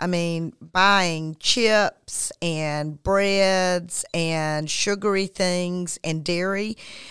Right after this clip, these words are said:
I mean, all of these things are gonna depress the immune system and cr-, create inflammation. Inflammation is at the base of all illness. So when you do those things, it's almost like, you know, you're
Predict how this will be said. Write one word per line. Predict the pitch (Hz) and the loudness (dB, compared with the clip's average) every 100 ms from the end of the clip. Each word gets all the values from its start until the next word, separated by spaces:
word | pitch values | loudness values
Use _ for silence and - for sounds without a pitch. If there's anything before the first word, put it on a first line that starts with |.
| - | -4
I | 202 | 2
mean, | 190 190 - | 2 2 4
all | 185 226 247 | 6 6 6
of | 226 185 | 4 2
these | 185 185 175 | 0 0 -2
things | - 175 170 170 165 | 0 0 2 0 -2
are | - | -4
gonna | 156 170 165 160 | -2 0 0 -2
depress | 165 - 175 170 - | 0 2 2 2 -2
the | 156 | -4
immune | 170 214 240 | 0 2 2
system | - 214 - 180 | 0 0 0 -2
and | 170 | -2
cr-, | - - 170 - - | -4 -6 -6 -8 -8
create | 190 180 180 | 0 2 2
inflammation. | - 170 170 160 147 - 117 - - - - | 0 -4 -2 -2 -2 -4 -8 -10 -18 -18 -4
Inflammation | 220 247 247 262 254 185 185 180 - 170 175 | 0 0 2 2 4 4 2 0 -2 -2 -4
is | - 165 160 165 - | -2 0 2 0 -2
at | 160 151 160 | 0 0 -2
the | 170 | -4
base | 147 156 151 - | 0 0 0 -4
of | - 151 - | -6 -4 0
all | 151 156 - - | 2 2 0 -4
illness. | 156 139 64 - - - - | -4 -4 -8 -12 -14 -18 -10
So | - 214 | 0 2
when | 196 202 190 | 4 2 0
you | 185 | -2
do | 185 254 277 | 0 2 4
those | 190 170 - | 4 2 -2
things, | 170 160 165 - | -2 -2 -4 -6
it's | - | 0
almost | 180 202 180 185 180 | 2 4 2 0 2
like, | 170 175 - | 2 0 -2
you | 175 | -2
know, | 170 156 | 0 0
you're | 160 170 | -2 -2